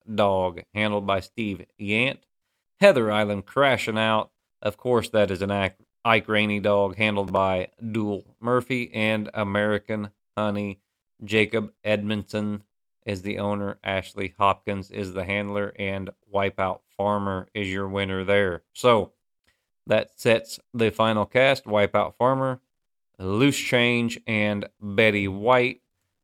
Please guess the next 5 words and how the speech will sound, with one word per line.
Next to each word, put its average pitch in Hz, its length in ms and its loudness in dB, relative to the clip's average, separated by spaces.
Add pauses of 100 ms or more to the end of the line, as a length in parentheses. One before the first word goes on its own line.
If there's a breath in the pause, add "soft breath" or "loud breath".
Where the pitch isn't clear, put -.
And 104 540 0
your 107 300 -2
winner 104 440 0
there 95 480 -2
is 95 480 -4